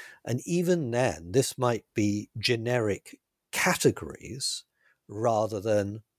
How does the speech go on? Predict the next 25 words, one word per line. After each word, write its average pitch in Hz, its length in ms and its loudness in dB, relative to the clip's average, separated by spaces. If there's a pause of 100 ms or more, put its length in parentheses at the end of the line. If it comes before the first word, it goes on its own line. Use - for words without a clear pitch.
(260)
individual 98 600 0
titles. - 880 -6 (540)
And 110 120 -6
that, 190 220 0
of 180 160 0
course, - 800 -2 (300)
um, 113 680 0 (760)
required 123 600 0 (180)
a 110 60 -4
high 214 300 0
degree 107 840 -2 (180)
of 95 500 0
sophistication 113 1040 2
on 98 220 -4
the 85 60 -10
part 104 420 -2
of 90 160 -8
the 90 180 -2
librarians 92 920 0
who 95 140 -2
were 82 60 -2
meant 92 240 -4
to - 60 -20
be 80 140 -10
removing 85 800 -2